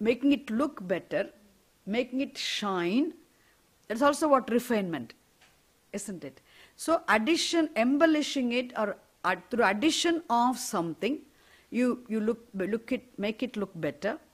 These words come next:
It's also what now? So refinement. You paint it. That's called guna adana karma. So first, before do, first what you do, you scrub all the dirt.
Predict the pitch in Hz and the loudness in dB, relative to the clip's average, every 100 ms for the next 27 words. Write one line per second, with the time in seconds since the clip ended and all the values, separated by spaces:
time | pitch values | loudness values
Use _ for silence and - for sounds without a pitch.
0 | _ _ _ _ _ _ _ _ _ _ | _ _ _ _ _ _ _ _ _ _
1 | _ _ _ 247 262 269 277 240 196 160 | _ _ _ -4 0 0 2 0 0 -4
2 | 147 - 311 311 - 381 277 - - - | -10 -4 -4 -2 0 0 0 -4 -10 -20
3 | - - _ _ _ _ _ _ - 277 | -20 -20 _ _ _ _ _ _ -6 -6
4 | - 247 254 254 - - - - 208 - | 4 6 8 4 -2 -12 -10 -6 -6 0
5 | 277 294 311 - - - 175 226 262 302 | 4 4 2 -8 -20 -14 -2 2 4 2
6 | - 190 220 208 202 170 147 - - - | 2 0 2 2 2 2 -4 -8 -16 -14
7 | 175 151 139 - - - _ _ _ _ | -10 -10 -10 -14 -18 -20 _ _ _ _
8 | _ _ _ _ _ - - - - - | _ _ _ _ _ -20 -20 -20 -18 -2
9 | 311 - 285 285 269 240 254 349 370 302 | 0 4 4 4 -2 -4 2 4 4 4
10 | 320 311 262 233 277 269 269 262 254 277 | 2 0 -2 -2 0 2 2 2 -2 -4
11 | 214 202 - 233 262 262 262 247 247 196 | -6 -8 -4 0 2 6 8 8 4 -2
12 | 160 165 147 | 0 -2 -2